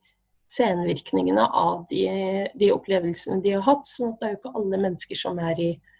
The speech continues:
i stand til å ta inn, eh, nytt språk og snakke det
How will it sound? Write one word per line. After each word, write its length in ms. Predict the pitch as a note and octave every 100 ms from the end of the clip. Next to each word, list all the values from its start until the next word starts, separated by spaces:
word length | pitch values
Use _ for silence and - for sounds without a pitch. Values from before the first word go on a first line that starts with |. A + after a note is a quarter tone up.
| _ _ -
i 80 | -
stand 460 | - - F#3 F#3
til 160 | F#3 F#3
å 140 | F#3+ -
ta 160 | - F3+ E3
inn, 560 | E3+ E3+ F3 E3+ E3+ E3 - C4
eh, 260 | F3+ F3 F3+
nytt 260 | F3 -
språk 540 | - - E3 F3+ F3 G3
og 20 |
snakke 460 | - G#3 - -
det 80 | F3